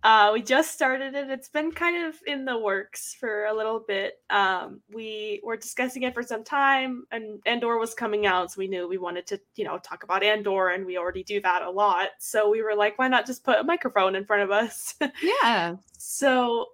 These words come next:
Speaker 1: yeah, uh, we we did just launch it. The first episode is out on Spotify and,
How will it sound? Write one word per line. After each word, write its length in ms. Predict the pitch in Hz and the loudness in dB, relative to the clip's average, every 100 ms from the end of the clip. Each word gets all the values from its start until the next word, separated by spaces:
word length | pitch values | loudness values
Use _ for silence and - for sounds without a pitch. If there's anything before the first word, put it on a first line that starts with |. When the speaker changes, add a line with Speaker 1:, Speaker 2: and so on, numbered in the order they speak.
| _ | _
Speaker 1:
yeah, 400 | 254 415 392 202 - _ | 2 6 8 6 2 _
uh, 380 | 247 240 208 196 | 4 6 4 0
we 220 | 247 247 - _ 254 | -4 -6 -10 _ -6
we 80 | |
did 300 | 254 254 262 - - | 2 2 2 -4 -4
just 320 | 247 262 - | -2 -2 -2
launch 320 | 214 240 247 | 0 0 0
it. 180 | 285 277 | -2 0
The 120 | 220 | -4
first 300 | 220 220 247 | 0 -2 -2
episode 500 | 208 220 - 226 220 | -8 -8 -8 -6 -6
is 160 | 220 214 | -8 -6
out 300 | 196 196 196 208 | -4 -4 -4 -6
on 340 | 190 190 196 | -6 -6 -10
Spotify 920 | - - 185 202 202 190 190 190 190 - | -14 -6 -4 -4 -2 -2 0 -2 -4 -6
and, 640 | 196 190 190 185 180 185 | -6 -4 -2 -4 -6 -10